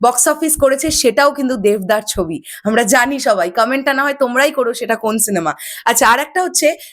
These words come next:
টলিউডের হায়েস্ট গ্রসিং অ্যাকশন ফিল্ম, most important point,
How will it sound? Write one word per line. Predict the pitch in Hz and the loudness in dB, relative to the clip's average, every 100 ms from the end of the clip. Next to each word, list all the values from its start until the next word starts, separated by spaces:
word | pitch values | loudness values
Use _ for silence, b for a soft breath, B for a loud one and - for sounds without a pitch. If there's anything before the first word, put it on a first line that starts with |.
| - | 0
টলিউডের | 269 277 349 359 | 2 2 0 -2
হায়েস্ট | 370 262 302 403 - | 0 2 2 -2 -6
গ্রসিং | 202 254 269 392 392 - | 0 0 2 -2 -2 -4
অ্যাকশন | 277 - - 427 415 | -4 -2 0 2 2
ফিল্ম, | - 370 339 202 - B B 254 | 2 2 0 -2 -10 B B 2
most | 381 480 381 | 2 2 0
important | 349 311 302 302 302 302 | 2 2 2 0 -2 0
point, | 254 262 220 | 2 2 -2